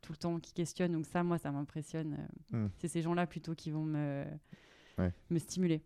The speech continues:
Speaker 2: Qui se
Speaker 1: Mm.
Speaker 2: renouvelle et qui reste
Speaker 1: Ouais,
Speaker 2: curieux,
Speaker 1: c'est
Speaker 2: euh.
Speaker 1: ça. Et puis, euh, j'ai quand même fait des beaux projets avec lui. Il m'a toujours mis, euh, sur les projets sans jamais trop douter de moi. Donc, euh, même à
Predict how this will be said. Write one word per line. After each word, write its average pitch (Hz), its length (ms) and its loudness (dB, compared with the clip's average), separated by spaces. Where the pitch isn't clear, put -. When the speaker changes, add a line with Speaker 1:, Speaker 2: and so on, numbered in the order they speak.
Speaker 2:
Qui 95 80 -4
se 160 100 4
Speaker 1:
Mm. - 40 -2
Speaker 2:
renouvelle 92 400 6
et 85 40 2
qui 85 380 -2
reste 170 140 4
Speaker 1:
Ouais, 170 100 6
Speaker 2:
curieux, 90 520 6
Speaker 1:
c'est 90 120 2
Speaker 2:
euh. 98 40 -2
Speaker 1:
ça. 185 180 0
Et 165 100 0
puis, - 180 -6
euh, 165 120 2
j'ai 160 100 0
quand 160 80 -4
même 160 100 0
fait 156 80 -8
des 160 120 0
beaux 165 140 0
projets 170 280 0
avec 165 300 0
lui. 180 140 2
Il 165 60 -2
m'a 147 140 0
toujours 160 280 -4
mis, 165 220 2
euh, 151 380 0
sur 147 220 -6
les 147 520 -2
projets 165 300 -2
sans 156 220 -2
jamais 156 460 2
trop - 220 0
douter 160 280 -2
de 156 60 2
moi. 170 300 4
Donc, 156 260 -2
euh, 151 80 0
même 151 180 0
à 143 240 -2